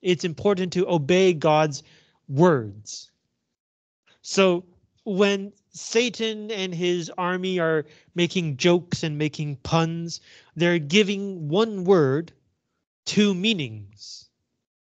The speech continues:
They're corrupting the language. And in this case, it's not human language. It's God, it's heavenly language.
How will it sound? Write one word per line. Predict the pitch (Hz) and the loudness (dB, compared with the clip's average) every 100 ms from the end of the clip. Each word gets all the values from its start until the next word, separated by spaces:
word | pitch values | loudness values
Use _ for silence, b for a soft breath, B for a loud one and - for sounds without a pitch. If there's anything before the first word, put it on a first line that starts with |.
| _ _ _ _ - | _ _ _ _ -4
They're | 170 175 | -2 -2
corrupting | 175 - 180 180 220 - 202 190 190 180 | -6 -6 -4 0 -2 -2 -4 -4 -6 -4
the | 170 | -2
language. | 165 180 180 131 107 104 - - _ _ _ _ _ b b b b b | 0 -2 -4 -6 -8 -10 -20 -20 _ _ _ _ _ b b b b b
And | 190 208 | 2 4
in | 208 | 4
this | 247 - | 2 2
case, | 240 226 220 | 2 0 0
it's | 202 | -8
not | 214 240 | -4 -6
human | - 247 269 202 | 0 0 0 0
language. | 170 131 127 110 - - | 0 -2 -4 -6 -12 -6
It's | 190 - | -4 -6
God, | _ 208 214 | _ 0 2
it's | 208 170 | 0 -6
heavenly | 185 226 220 208 165 151 | -4 0 0 -2 -4 -6
language. | 143 123 113 101 - | -6 -8 -12 -14 -18